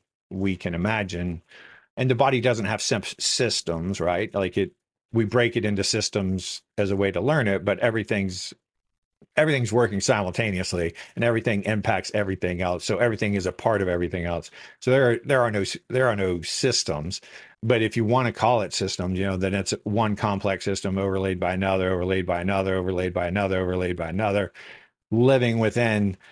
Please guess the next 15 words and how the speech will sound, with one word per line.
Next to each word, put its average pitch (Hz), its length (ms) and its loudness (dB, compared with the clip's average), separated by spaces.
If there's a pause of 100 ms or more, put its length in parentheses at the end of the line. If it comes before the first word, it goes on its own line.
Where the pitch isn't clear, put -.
(580)
this 104 300 0
environment, 107 680 0
which 104 200 0
is 95 200 0
complex 98 440 0
system 104 280 -2
after 95 200 -4
complex 98 440 -4
system 98 260 -2
after 90 220 -4
complex 95 440 -4
system. 98 320 -2
And 113 100 0
there, 120 300 0
there's, 143 300 -2